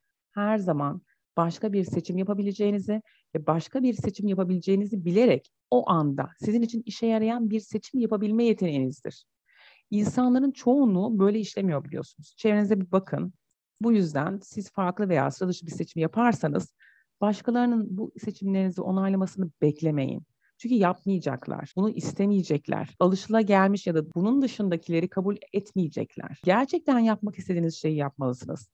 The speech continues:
Aksi takdirde insanlar sizi yanlış yönlendirebilirler. Yapmak istediğinizi yapmamanız gerektiğini söyleyebilirler. Herkesle aynı olan bir hayatı arzu etmiyorsanız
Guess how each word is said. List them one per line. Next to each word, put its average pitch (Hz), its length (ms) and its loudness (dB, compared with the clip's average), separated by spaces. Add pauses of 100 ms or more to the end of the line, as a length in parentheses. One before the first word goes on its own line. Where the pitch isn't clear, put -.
Aksi - 260 -2
takdirde 180 520 0
insanlar 208 520 -2
sizi 214 220 -4
yanlış 208 380 -2
yönlendirebilirler. 202 1040 0 (500)
Yapmak 202 360 0
istediğinizi 196 520 0
yapmamanız 190 600 0
gerektiğini 151 400 0
söyleyebilirler. 131 840 -4
Herkesle 220 520 4
aynı 202 340 2
olan 160 300 2
bir 151 100 0
hayatı 156 400 0
arzu 151 360 -2
etmiyorsanız 160 800 0